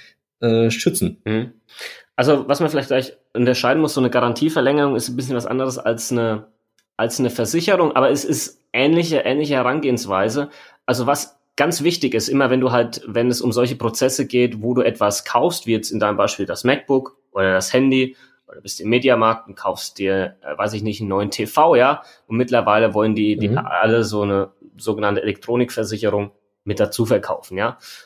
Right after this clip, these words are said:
Speaker 2: Und, ähm, dann wird das, wie gesagt, emotional, du bist voll, voller Glücksgefühle in dem Moment, geil, neuer Fernseher, und dann kommt dieses, „Oh mein Gott, was ist aber, wenn der kaputt geht?“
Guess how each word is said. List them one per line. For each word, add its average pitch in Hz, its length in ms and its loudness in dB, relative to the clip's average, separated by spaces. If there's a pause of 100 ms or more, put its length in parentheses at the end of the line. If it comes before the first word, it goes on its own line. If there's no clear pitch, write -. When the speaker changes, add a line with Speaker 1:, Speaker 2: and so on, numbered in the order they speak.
(180)
Speaker 2:
Und, 127 440 4
ähm, 117 400 2 (180)
dann 113 200 0
wird 123 120 -2
das, 120 160 -2
wie 120 80 -4
gesagt, 110 300 -6
emotional, 135 600 0
du - 60 -4
bist - 360 -8
voll, 151 560 0 (180)
voller 143 480 0
Glücksgefühle 190 640 0
in 170 100 0
dem 160 100 2
Moment, 151 320 0
geil, 147 280 2
neuer 127 280 2
Fernseher, 143 580 0
und 123 160 0
dann 131 240 0
kommt 147 220 0
dieses, 123 260 -6
„Oh 156 60 2
mein 139 160 4
Gott, 135 200 2
was 135 140 0
ist 143 100 -4
aber, 127 200 0
wenn 120 100 2
der 131 100 0
kaputt 135 360 -4
geht?“ - 280 -6